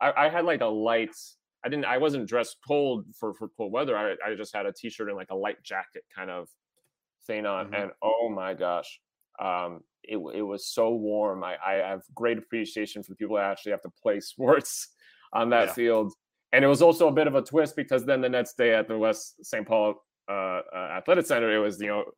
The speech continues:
Speaker 1: A C sporting facility. So it was, like, the complete opposite. But,
Speaker 2: Oh my gosh.
Speaker 1: um, anyways, yeah, really cool to go to U S Bank Stadium, and, uh, best of luck to, to the various teams in the final tomorrow.
Speaker 2: Yeah, it's, it's a cool atmosphere and environment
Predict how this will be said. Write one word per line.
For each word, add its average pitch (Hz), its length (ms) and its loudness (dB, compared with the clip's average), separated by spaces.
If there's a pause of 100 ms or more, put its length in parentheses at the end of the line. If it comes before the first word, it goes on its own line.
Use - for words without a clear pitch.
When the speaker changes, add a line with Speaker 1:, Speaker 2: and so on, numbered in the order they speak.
(360)
Speaker 1:
A 139 220 6
C 127 420 -2
sporting 123 480 0
facility. 120 540 2
So 107 220 -2
it 104 40 0
was, 104 80 -2
like, 110 160 0
the 135 60 -6
complete 120 360 -2
opposite. 92 480 -4
But, 104 180 0 (440)
Speaker 2:
Oh - 20 -8
my 117 60 2
gosh. 110 460 2
Speaker 1:
um, 85 200 -18 (600)
anyways, 123 540 2
yeah, 113 220 2
really 139 220 2
cool 139 200 -4
to 127 80 -2
go 123 180 0
to 117 80 -2
U 113 100 -4
S 110 120 -8
Bank 107 340 -6 (160)
Stadium, 104 640 -6 (440)
and, 98 220 -10
uh, 92 80 -6
best 95 240 -6
of 98 60 -10
luck 95 180 -4 (160)
to, 92 240 -10
to 92 120 -20
the 90 80 -16
various 90 320 -8
teams 92 220 -14
in 85 60 -18
the 85 60 -18
final - 260 -18
tomorrow. - 180 -20 (1400)
Speaker 2:
Yeah, 127 240 4
it's, 110 140 -6
it's 143 220 -6
a 120 40 -4
cool 135 460 2
atmosphere 107 520 -2
and 92 100 -10
environment 87 600 -10